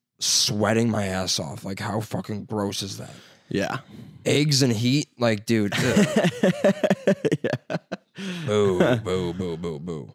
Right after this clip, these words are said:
Speaker 2: Yeah, I think breakfast food's better in the winter.
Speaker 1: Yeah. Oh, dude,
Speaker 2: That's a
Speaker 1: anything.
Speaker 2: thing for sure.
Speaker 1: I just love any, I love, I love the winter for, like, like, probably, like, a month, 'cause I love being, like, walking outside going, "Ooh,
Speaker 2: Yeah.
Speaker 1: let's get somewhere else."
Speaker 2: Right,
Speaker 1: You know
Speaker 2: well,
Speaker 1: what I
Speaker 2: and if you're
Speaker 1: mean?
Speaker 2: prepared,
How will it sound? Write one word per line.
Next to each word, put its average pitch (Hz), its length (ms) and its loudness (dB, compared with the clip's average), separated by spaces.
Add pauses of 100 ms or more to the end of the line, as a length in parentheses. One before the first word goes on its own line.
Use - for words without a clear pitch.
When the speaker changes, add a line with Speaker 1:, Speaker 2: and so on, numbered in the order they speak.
(120)
Speaker 2:
Yeah, 110 280 2
I 104 100 2
think 135 220 2
breakfast 101 460 0
food's 95 240 0
better 95 280 -2
in 92 100 0
the 90 80 -2
winter. 98 340 0 (200)
Speaker 1:
Yeah. 76 340 -2 (480)
Oh, 120 260 6
dude, 110 160 4
Speaker 2:
That's 107 120 6
a - 20 6
Speaker 1:
anything. 120 400 4
Speaker 2:
thing 98 40 -2
for 92 120 -2
sure. 101 340 -4 (220)
Speaker 1:
I 120 100 4
just 135 220 6
love 123 240 6
any, 113 200 4
I 92 120 2
love, 131 360 4
I 120 120 4
love 143 240 4
the 139 80 6
winter 120 400 6
for, 113 180 2
like, 101 440 0 (960)
like, 110 180 2
probably, 110 240 2
like, 98 160 0
a 95 60 0
month, 92 500 -4
'cause 107 140 -4
I 107 40 4
love 104 300 2
being, 104 220 4
like, 95 140 2
walking 104 260 2
outside 104 280 0
going, 95 240 0
"Ooh, 120 540 0
Speaker 2:
Yeah. 95 500 0 (400)
Speaker 1:
let's 113 200 -4
get 131 200 2
somewhere 123 440 4
else." 127 360 2
Speaker 2:
Right, 123 180 6
Speaker 1:
You 117 60 4
know 123 60 6
Speaker 2:
well, 120 80 6
Speaker 1:
what 117 60 6
I 113 60 6
Speaker 2:
and 113 80 6
if 117 60 4
you're 139 100 6
Speaker 1:
mean? 135 60 2
Speaker 2:
prepared, 110 600 2